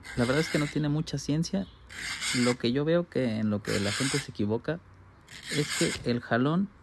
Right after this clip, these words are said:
tiene que ser, eh, en diagonal. Tiene que haber una leve inclinación. Aquí les estoy dando como dos técnicas,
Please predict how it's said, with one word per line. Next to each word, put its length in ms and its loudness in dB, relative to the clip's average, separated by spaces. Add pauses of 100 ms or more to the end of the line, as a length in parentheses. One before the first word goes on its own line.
(140)
tiene 340 4
que 180 0
ser, 340 2 (480)
eh, 440 0
en 160 2
diagonal. 520 4 (840)
Tiene 260 4
que 80 4
haber 200 4
una 180 6
leve 240 6
inclinación. 760 2 (420)
Aquí 280 -2
les 180 0
estoy 260 0
dando 280 2
como 260 -2
dos 180 -4
técnicas, 480 0